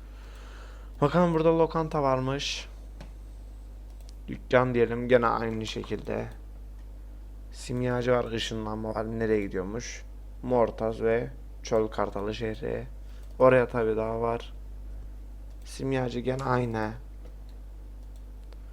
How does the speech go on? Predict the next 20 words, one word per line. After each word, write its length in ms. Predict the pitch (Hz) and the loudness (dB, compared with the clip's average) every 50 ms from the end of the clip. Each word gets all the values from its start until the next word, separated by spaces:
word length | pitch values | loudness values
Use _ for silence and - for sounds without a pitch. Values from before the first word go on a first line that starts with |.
| - - - - - - - - - - - - - - - - - - - - - | -12 -12 -12 -12 -12 -12 -12 -12 -12 -12 -12 -12 -12 -12 -12 -12 -12 -12 -12 -10 -2
Burası 360 | - 143 147 156 156 143 151 151 | 2 6 8 8 8 8 6 2
günlük 600 | 139 143 147 147 147 143 143 139 - - - 127 | 4 4 4 4 4 2 0 -2 -2 0 2 4
A 120 | 135 135 | 4 4
C 160 | 123 127 127 | 6 4 4
T 120 | 131 135 131 | 4 4 4
görevleri. 500 | 127 123 120 120 117 113 113 110 117 117 | 6 8 8 8 8 6 4 6 6 6
Onlarda 520 | - - 117 117 117 117 113 110 110 110 | 6 6 4 4 4 4 6 6 6 6
yapacağım 440 | 107 101 - - 98 92 92 87 78 71 - - | 4 4 2 0 0 0 -2 -4 -6 -8 -8 -8
bir 40 | 92 | -6
şey 260 | - 101 95 82 78 | -4 -2 -2 -2 -2
yok 240 | 82 92 104 120 - | 0 0 0 0 0
şu 140 | - - 120 | 0 0 2
anlık. 540 | 120 123 123 120 123 123 - - - - - - - - - - - - - - - - - - - - - - - - - - - - - - - - - - - - - - - - - - - - - - - - - | 2 4 4 2 2 0 0 -4 -10 -12 -12 -14 -14 -14 -14 -14 -14 -14 -12 -12 -12 -12 -12 -12 -12 -12 -14 -14 -14 -14 -14 -14 -12 -12 -12 -12 -12 -12 -12 -12 -12 -14 -12 -12 -12 -12 -12 -14 -14 -14 -14 -14 -14 -10 -8
Bakalım 440 | - - - 120 123 113 104 104 117 | -6 -4 0 0 0 0 0 0 2
bir 80 | 131 131 | 2 4
yok. 200 | 113 90 90 - - | 4 4 2 -2 -6
Biz 240 | - 110 110 110 113 | -6 -6 -4 -4 -2
buradan 400 | 117 117 104 98 98 104 117 127 127 123 - - - - - - - - - - - - - 117 | -2 0 0 0 0 0 -2 -6 -8 -10 -12 -14 -14 -14 -16 -16 -16 -16 -16 -16 -16 -6 0 2
Batı 280 | 113 107 - - - | 2 2 2 -2 -10
Tüccar, 560 | - 120 104 - - - 123 123 127 123 139 | -10 -10 -10 -6 0 2 2 4 2 2 -2